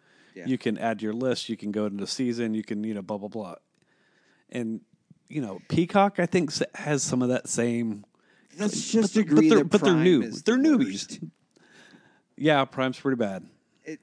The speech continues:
Speaker 1: Prime is just awful to navigate
Speaker 2: Yeah,
Speaker 1: and
Speaker 2: absolutely.
Speaker 1: sit
Speaker 2: That's one
Speaker 1: through.
Speaker 2: I've just recently started using when The Boys came on.
Speaker 1: Yes.
Speaker 2: So it's like, I don't really even play on that very
Speaker 1: No.
Speaker 2: often, but it's there pre-,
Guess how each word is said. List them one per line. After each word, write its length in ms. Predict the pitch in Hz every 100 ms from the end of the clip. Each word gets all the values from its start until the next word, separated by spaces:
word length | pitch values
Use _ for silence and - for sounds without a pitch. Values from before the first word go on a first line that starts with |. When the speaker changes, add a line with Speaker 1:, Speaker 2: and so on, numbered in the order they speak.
| -
Speaker 1:
Prime 360 | - 202 165 139
is 120 | 113
just 200 | 127 117 -
awful 380 | 110 104 104 104
to 120 | 120
navigate 680 | 104 98 104 104 104 104 -
Speaker 2:
Yeah, 280 | 117 101 95
Speaker 1:
and 120 | -
Speaker 2:
absolutely. 360 | 117 - 120
Speaker 1:
sit 60 | 117
Speaker 2:
That's 160 | 208 -
one 120 | 196
Speaker 1:
through. 60 | 135
Speaker 2:
I've 100 | 113
just 360 | 139 - - - 123
recently 440 | 135 - 113 120
started 320 | - 120 110
using 340 | 117 113 107 104
when 160 | 104
The 60 | 98
Boys 320 | 110 117 101
came 180 | - 98
on. 240 | 87 82 - -
Speaker 1:
Yes. 380 | 113 - - - -
Speaker 2:
So 140 | 113
it's 100 | 101
like, 140 | 107 104
I 120 | 127
don't 180 | 117 110
really 260 | 104 101
even 180 | 95 87
play 200 | - 104
on 140 | 95 90
that 180 | 95 120
very 180 | 113 107
Speaker 1:
No. 60 |
Speaker 2:
often, 340 | 85 - 87 90
but 220 | 90 82 _ _ _ _ _ _
it's 200 | - 95
there 220 | - 95 90
pre-, 220 | -